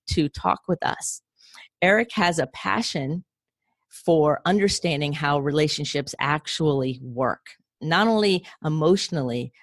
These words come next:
but psychologically and spiritually. He has a great view that's spiritual, emotional, scientific, knowledge-based. It's so well-rounded. It just gives me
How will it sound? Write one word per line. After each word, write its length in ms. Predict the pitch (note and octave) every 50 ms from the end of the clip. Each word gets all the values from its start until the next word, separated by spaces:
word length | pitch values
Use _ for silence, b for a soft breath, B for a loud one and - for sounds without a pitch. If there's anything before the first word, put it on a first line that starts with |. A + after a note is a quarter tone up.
| b _ -
but 140 | E3+ - -
psychologically 880 | - G3+ G3+ G3+ - F#3+ F#3 F3 F3+ G3 F3+ F3 D#3 - - C#3 C3+ B2+
and 120 | B2+ C3+
spiritually. 760 | - - - - D#3+ D#3+ D#3+ D#3+ - - C3 B2 A2 - - _ b b b b b b b b
He 220 | - - - G3 G3
has 340 | G3+ F3+ E3+ E3+ D#3+ - - _
a 80 | D#3+ D#3
great 540 | D#3 D3 D#3+ E3 E3+ F3 F3+ F#3+ F#3+ - _ _ _ _ -
view 420 | D3 C#3+ D#3 E3 F3 F3 D#3+ C#3+ C#3+
that's 480 | C#3 C#3+ C3+ B2 A#2+ - - - - - _ _ _
spiritual, 880 | - - - - - - C#3 D3 E3 F3+ F3+ - - B3 B3 A#3+ B3 - -
emotional, 760 | E3 D3+ D3+ D#3 F#3 G3+ - - G#3+ G#3+ G#3+ G#3+ G#3 G#3+ A3
scientific, 880 | - - - C#3+ C#3 C#3+ C#3 C#3 - - A3 G#3+ A3+ A3 G#3+ G#3+ G#3+ -
knowledge-based. 880 | E3 C#3 C#3 D3 E3 F3+ G3 G3+ G3 - G#3+ A3 G#3 G#3 G#3 G#3 - -
It's 240 | - - - - -
so 160 | - A#3 A3+
well-rounded. 720 | A3 G#3 G#3+ G3 F#3 F3 E3+ F#3 F#3 E3+ F#3 F#3 D#3+ C#3+ C3
It 120 | - C3+
just 260 | - E3+ F3 - -
gives 160 | - E3+ D#3 D3
me 160 | C3 B2